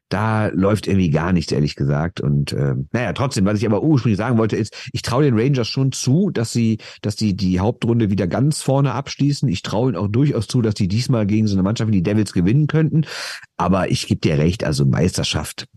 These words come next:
hm, da müsste schon sehr viel richtig laufen und da müsste auch bei den Teams im Westen, äh, im Westen dann auch noch eine Menge falsch laufen, weil ich finde, die sind schon eine Ecke besser. Wenn du dir so Vegas anguckst, finde ich, ist ein anderes Niveau, ehrlich gesagt.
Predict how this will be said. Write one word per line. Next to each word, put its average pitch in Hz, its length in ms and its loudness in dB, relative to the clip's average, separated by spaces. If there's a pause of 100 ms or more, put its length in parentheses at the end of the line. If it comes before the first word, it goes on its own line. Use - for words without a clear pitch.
hm, 85 340 -4
da 58 140 -2
müsste 73 280 -4
schon 78 180 0
sehr 85 300 0
viel 73 220 0
richtig 76 320 -2
laufen 76 280 0
und 73 120 2
da 73 80 0
müsste 76 340 0
auch 69 200 -2
bei 78 120 0
den 69 160 2
Teams 87 240 0
im 69 160 0
Westen, 71 380 -2 (100)
äh, 80 240 2
im 73 140 2
Westen 78 260 0
dann 67 160 0
auch 60 80 0
noch 67 80 2
eine 71 100 2
Menge 69 220 2
falsch 69 280 -2
laufen, 69 220 -2
weil 65 180 0 (440)
ich - 80 -12
finde, 71 200 0
die 69 60 0
sind 67 220 -2
schon 76 340 2
eine 69 200 2
Ecke - 240 -2
besser. - 340 -2
Wenn 65 120 0
du - 100 2
dir 69 120 0
so 73 140 0
Vegas 78 380 2
anguckst, - 420 -2
finde 73 160 2
ich, - 80 -14
ist - 160 -4
ein - 60 2
anderes 71 340 2
Niveau, 123 300 2
ehrlich - 240 -2
gesagt. - 380 -10